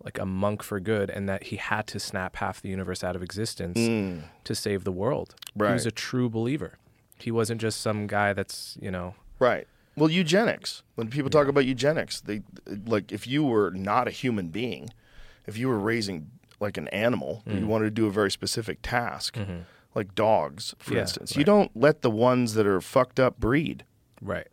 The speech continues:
Speaker 2: Right? So it, you could see how someone who has no sense of humanity and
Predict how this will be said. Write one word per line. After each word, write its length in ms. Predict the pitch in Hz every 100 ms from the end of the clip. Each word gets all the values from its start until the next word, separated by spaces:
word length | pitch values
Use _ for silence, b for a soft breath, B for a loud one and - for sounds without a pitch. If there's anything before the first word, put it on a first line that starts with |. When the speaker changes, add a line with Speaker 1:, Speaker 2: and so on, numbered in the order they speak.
| -
Speaker 2:
Right? 300 | 110 143 - - - 110
So 240 | 139 120
it, 180 | - 113
you 200 | 131 143
could 160 | 147 113
see 400 | - - 220 202
how 200 | 120 107
someone 540 | - 135 123 104 92
who 140 | 101 117
has 200 | 104 101
no 240 | 107 143
sense 300 | 139 131 117
of 120 | 101
humanity 840 | 101 92 95 107 110 113 107 107 107
and 300 | 90 82